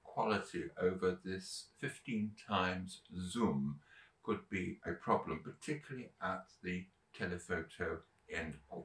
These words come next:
the lens. Without wishing to get too technical at this stage, and I might add,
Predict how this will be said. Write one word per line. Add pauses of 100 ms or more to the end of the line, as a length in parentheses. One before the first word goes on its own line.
the
lens. (480)
Without
wishing
to
get
too
technical (120)
at
this
stage,
and
I
might (160)
add,